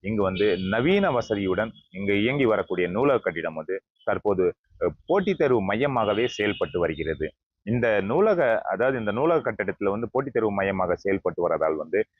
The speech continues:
இங்கு போட்டித் தேர்வு மாணவர்கள் வந்து சுமார் நூற்றுக்கும் மேற்பட்டோர் வந்து தினம் வந்து படித்து பயனடைந்து வருகிறார்கள். மேலும் வந்து இந்த முழு நேர, அஹ், கிளை நூலகமானது இதுவரை சுமார் இருபதுக்கும் மேற்பட்ட, அஹ்,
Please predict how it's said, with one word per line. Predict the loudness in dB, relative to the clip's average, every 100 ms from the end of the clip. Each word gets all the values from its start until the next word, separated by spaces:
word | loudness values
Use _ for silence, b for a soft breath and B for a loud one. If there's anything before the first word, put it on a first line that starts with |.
| -8
இங்கு | -2 0
போட்டித் | 0 0 2
தேர்வு | 2 2
மாணவர்கள் | 2 2 0 2
வந்து | 0 0 -6
சுமார் | -2 0 0
நூற்றுக்கும் | 0 -2 -2 -2 -2
மேற்பட்டோர் | -2 -2 -2
வந்து | -2 0 -2
தினம் | 0 0
வந்து | 0 -2 -2 -2
படித்து | 0 -2 -2 -2
பயனடைந்து | -2 0 -2 0
வருகிறார்கள். | -2 -2 -2 -2 -2 -6 -6 b b
மேலும் | -4 0 2 0
வந்து | 0 -2
இந்த | -2 -2
முழு | 0 2 2
நேர, | 2 2 4 2 0 _ _ -4
அஹ், | -2 -2 -10 _
கிளை | 0 2 2 -2 _ -2
நூலகமானது | 0 2 0 -2 -4 0 0 0 _ _
இதுவரை | -2 2 4 2 0 -4
சுமார் | -12 -4 -2
இருபதுக்கும் | -2 -2 2 2 2 0 0
மேற்பட்ட, | 0 0 -4 0 0 0 -4 _ -4 0
அஹ், | 2 2 2 2